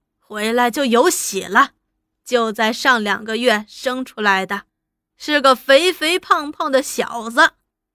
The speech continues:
我对她说呀：“孩子是何氏怀的，就叫何生吧。”这小何生长得可像他爸了，他爸听到也非常高兴，每次来信都问到他。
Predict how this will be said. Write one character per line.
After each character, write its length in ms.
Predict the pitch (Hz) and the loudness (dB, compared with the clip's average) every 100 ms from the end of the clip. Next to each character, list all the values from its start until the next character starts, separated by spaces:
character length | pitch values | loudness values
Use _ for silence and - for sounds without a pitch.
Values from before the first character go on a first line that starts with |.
| _ | _
我 280 | 220 220 233 | -2 2 4
对 180 | 262 247 | 4 4
她 180 | 285 277 | 2 0
说 300 | - 254 247 | 2 4 4
呀： 240 | 202 - _ _ | 2 -6 _ _
“孩 440 | _ - 240 262 302 | _ -2 2 2 2
子 200 | 302 269 | 2 2
是 160 | 285 | 0
何 340 | 233 - 240 311 | -2 -2 2 2
氏 180 | - 262 | 2 0
怀 360 | - 208 214 | 2 2 2
的， 180 | 226 196 _ _ _ _ _ | 2 -2 _ _ _ _ _
就 240 | 233 220 | 0 0
叫 240 | 202 202 208 | 2 2 2
何 300 | - 226 277 | 0 2 2
生 400 | - 339 349 339 | 2 0 0 -6
吧。” 240 | - - _ _ _ _ - | -6 -8 _ _ _ _ -2
这 120 | 453 | 0
小 300 | - 240 233 | 0 0 -2
何 240 | 220 247 | 0 2
生 240 | - 285 285 _ _ _ | 4 2 0 _ _ _
长 240 | 277 247 | 4 4
得 100 | 311 | 4
可 320 | 403 - 254 226 | 2 4 4 4
像 200 | 381 392 | 2 2
他 180 | - | 0
爸 300 | 226 247 202 | 4 4 4
了， 180 | - - _ _ _ _ _ - | 0 -18 _ _ _ _ _ 0
他 180 | 240 | 2
爸 180 | 247 233 | 6 4
听 280 | 220 320 302 | 2 -2 2
到 160 | 294 247 | 4 4
也 100 | 233 | 2
非 220 | - 381 | 2 0
常 200 | - 349 | 0 0
高 220 | 359 392 | 2 2
兴， 280 | - 359 220 _ _ _ _ _ _ | 2 -2 -4 _ _ _ _ _ _
每 280 | 233 262 277 | 0 2 2
次 200 | - 403 | 0 0
来 240 | 339 285 | 2 2
信 320 | 349 - 220 | 0 -4 -6
都 180 | 214 302 | -4 -6
问 280 | 311 427 262 | 0 0 0
到 160 | 196 214 | -6 -14
他。 300 | - 233 | -16 -16